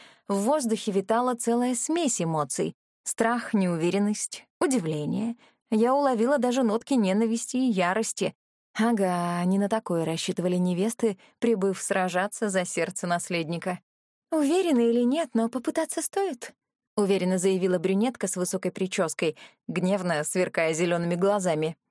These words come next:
"Похвальное рвение", одобрительно кивнула Лисана и, медленно обведя нас взглядом, спросила: "Может, у вас есть вопросы?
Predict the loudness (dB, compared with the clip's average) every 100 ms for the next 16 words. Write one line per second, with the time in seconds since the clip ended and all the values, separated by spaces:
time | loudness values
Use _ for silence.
0 | _ _ _ _ _ -4 -2 0 2 2
1 | 0 0 0 0 0 0 0 0 -2 -8
2 | _ _ _ _ -4 0 0 -2 -4 -4
3 | -4 -4 -2 0 0 0 -2 0 0 0
4 | -6 -10 -20 -20 _ -2 0 2 2 2
5 | 2 2 2 0 0 2 2 2 -2 -4
6 | -2 0 2 2 -2 0 -2 -2 -4 -6
7 | -8 -12 _ _ _ _ _ -2 0 0
8 | -2 -6 -14 -18 _ -2 2 2 0 -2
9 | -4 -2 -2 -2 -2 -4 -2 -4 -6